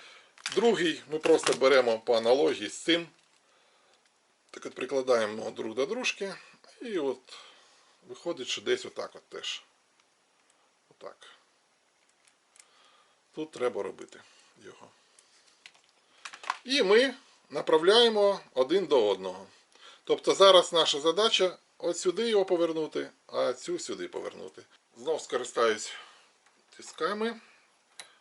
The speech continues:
Встановлюю по цій міточці. Так. Дивлюсь, щоб вона при наклоні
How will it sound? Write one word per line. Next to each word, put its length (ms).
Встановлюю 840
по 120
цій 240
міточці. 680
Так. 400
Дивлюсь, 320
щоб 300
вона 400
при 360
наклоні 540